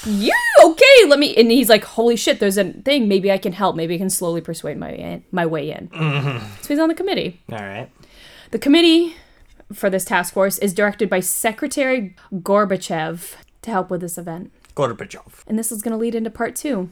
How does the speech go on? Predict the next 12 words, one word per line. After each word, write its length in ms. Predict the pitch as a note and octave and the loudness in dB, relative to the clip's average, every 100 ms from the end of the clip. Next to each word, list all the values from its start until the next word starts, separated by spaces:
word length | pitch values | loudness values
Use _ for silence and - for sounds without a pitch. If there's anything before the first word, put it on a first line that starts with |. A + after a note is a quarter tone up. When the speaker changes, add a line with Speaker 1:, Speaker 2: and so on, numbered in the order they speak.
| - | -8
Speaker 1:
the 100 | F#3+ | -8
team 280 | - G#3 | -6 -4
of 100 | G#3 | -4
badasses. 920 | F#3+ G#3+ A3 E3 D#3 - - - - - _ _ _ _ - | -6 -6 -6 -8 -10 -14 -14 -12 -14 -16 _ _ _ _ -16
Speaker 2:
All 80 | |
right. 340 | G#2 A2 C3+ - _ _ - - | -14 -12 -12 -14 _ _ -18 -14
We 60 | |
like 180 | A#2 C3+ | -10 -8
badasses. 460 | A2 G2 G2+ G#2 D#3 | -8 -8 -10 -10 -8
Speaker 1:
We 100 | A3+ | -6
like 220 | A3+ A3 | -4 -6
badasses. 800 | C4 C#4 C4 G3+ G3 D3+ G3 - | -6 -6 -6 -6 -8 -10 -10 -16